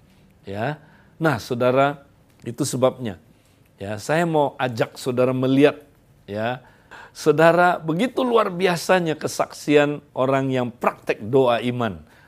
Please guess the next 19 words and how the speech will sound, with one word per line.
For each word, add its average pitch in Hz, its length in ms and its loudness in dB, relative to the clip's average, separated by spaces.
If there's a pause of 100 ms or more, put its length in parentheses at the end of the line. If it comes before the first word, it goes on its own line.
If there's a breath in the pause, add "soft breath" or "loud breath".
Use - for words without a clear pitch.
(220 soft breath)
Mari, 117 240 0
Saudara, 95 480 -8 (560 soft breath)
minggu 123 400 -2
ini 139 320 0 (400 soft breath)
kita 101 240 -4
semua 110 560 -2
akan 98 240 -8 (160)
praktek - 480 -4 (320)
doa 131 800 -2
yang 107 240 -6
lahir 123 560 0
dari 117 480 -4
iman. 135 320 0 (640 soft breath)
Praktekkan 196 640 -2
itu 196 160 0
dalam 190 320 2
kehidupan 190 480 4
pribadi 180 560 2
kita. 139 320 -4